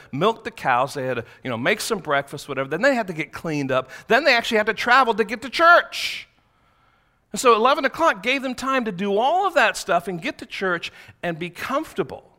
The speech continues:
So it's a tradition. Now, if you're looking for the right church and you're saying,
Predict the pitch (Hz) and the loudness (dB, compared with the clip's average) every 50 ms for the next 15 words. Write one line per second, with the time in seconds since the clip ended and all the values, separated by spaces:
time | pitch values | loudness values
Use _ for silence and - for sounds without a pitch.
0 | _ _ _ _ _ _ _ _ _ _ _ _ _ _ _ _ _ _ _ _ | _ _ _ _ _ _ _ _ _ _ _ _ _ _ _ _ _ _ _ _
1 | - - 269 285 - 349 302 - - 359 370 440 440 392 - 440 453 415 370 285 | -8 -4 -4 -4 -4 -6 -8 -6 -2 -2 0 0 0 0 0 0 0 0 -2 -4
2 | - - _ _ _ _ _ _ _ _ _ _ _ _ _ _ _ _ _ _ | -10 -16 _ _ _ _ _ _ _ _ _ _ _ _ _ _ _ _ _ _
3 | - 220 220 220 - 233 240 233 233 240 233 240 226 208 - 220 202 202 190 190 | 2 2 2 2 2 2 4 4 4 4 2 0 -4 -4 -4 -2 -2 0 4 4
4 | 185 190 185 - - - 202 185 165 - - 156 147 - - 165 147 127 | 4 4 4 2 -2 0 2 2 2 2 0 -4 -4 0 2 2 2 2